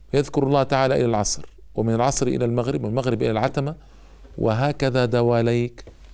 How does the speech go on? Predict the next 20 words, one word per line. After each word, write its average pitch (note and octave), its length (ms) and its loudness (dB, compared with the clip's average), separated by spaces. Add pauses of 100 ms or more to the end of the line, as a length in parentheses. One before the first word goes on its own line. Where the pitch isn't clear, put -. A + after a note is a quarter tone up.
(160)
أربع A#2 400 2
سنوات G2+ 680 -2 (760)
في B2 200 0
زنزانة D#3 800 0 (540)
انفرادية، B2+ 920 2 (180)
أيها G#2+ 80 -2
الإخوة A#2+ 340 -2
والأخوات، G#2 580 -2
انفرادية. A2+ 800 2 (580)
وزنزانة A#2+ 560 2
انفرادية B2 680 0 (640)
يمكث D3 320 -2
فيها D3 200 2
الإنسان C#3 420 0
أربع D3+ 280 4
سنوات A#2+ 460 0 (460)
لابد D#3 280 4
أن E3+ 60 4
يخرج E3 260 4
بعاهة، A#2 460 2